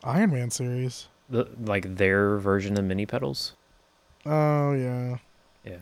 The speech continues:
Speaker 2: I don't know, that could be cool if they, uh,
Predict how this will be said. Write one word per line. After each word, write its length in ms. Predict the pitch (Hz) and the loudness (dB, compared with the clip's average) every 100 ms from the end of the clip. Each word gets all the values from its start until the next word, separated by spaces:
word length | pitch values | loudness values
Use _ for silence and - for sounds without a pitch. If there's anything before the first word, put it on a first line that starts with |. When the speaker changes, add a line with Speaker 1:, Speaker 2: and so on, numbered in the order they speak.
| - _ _ _ _ _ _ _ - _ _ _ _ _ _ _ _ _ - | -18 _ _ _ _ _ _ _ -20 _ _ _ _ _ _ _ _ _ -16
Speaker 2:
I 20 | 143 | -8
don't 40 | |
know, 80 | 151 | -6
that 140 | 104 | -4
could 100 | - | -4
be 80 | 151 | -6
cool 220 | 185 120 | -4 -2
if 100 | 117 | -2
they, 320 | - 98 95 92 | -2 -2 0 0
uh, 400 | 92 92 92 | 0 0 -2